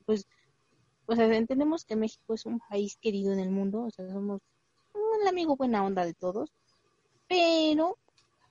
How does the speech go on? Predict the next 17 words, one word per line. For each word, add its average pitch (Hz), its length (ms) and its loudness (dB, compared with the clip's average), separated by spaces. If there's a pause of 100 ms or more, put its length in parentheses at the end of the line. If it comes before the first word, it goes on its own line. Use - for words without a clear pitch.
imagínense 240 500 0
que - 120 -6
en 196 200 0
el 185 120 -2
deseado 214 600 -4
caso 226 380 -4
de 185 340 -4 (520)
Toco 202 200 -8
Madera, 240 400 0 (1900)
se 226 200 6
llegue 240 380 2
a 220 120 2
suceder 220 500 0
algo 226 240 0
así, 233 440 -4 (140)
sí, 285 360 -6
sí 285 280 -8